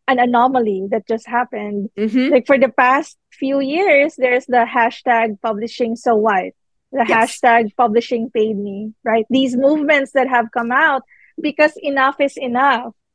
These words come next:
Speaker 1: It's
Speaker 2: Yeah.
Speaker 1: these, you know, it's, it doesn't pay to rock the boat.
Speaker 2: No.
Speaker 1: And so as much as possible, nobody wants to rock the boat. But I feel like with, with publi-, the publishing industry and even art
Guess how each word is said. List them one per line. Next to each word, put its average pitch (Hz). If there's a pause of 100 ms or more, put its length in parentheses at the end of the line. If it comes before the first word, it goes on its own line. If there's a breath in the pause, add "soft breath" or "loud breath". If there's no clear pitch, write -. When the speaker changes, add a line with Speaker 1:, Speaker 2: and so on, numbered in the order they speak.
(220)
Speaker 1:
It's 285
Speaker 2:
Yeah. 196 (160)
Speaker 1:
these, 311 (120)
you 311
know, 311
it's, -
it 302
doesn't 320
pay 254 (100)
to 262
rock 233
the 226
boat. 196 (520)
Speaker 2:
No. 254
Speaker 1:
And 269
so 269
as 285
much 294
as 339 (120)
possible, 240
nobody 254
wants 226
to 233
rock 214
the 220
boat. 214 (380 soft breath)
But 269
I 285
feel 285
like 233
with, 240 (460)
with 233
publi-, 269
the 240
publishing 269
industry 247
and 233
even 233
art 226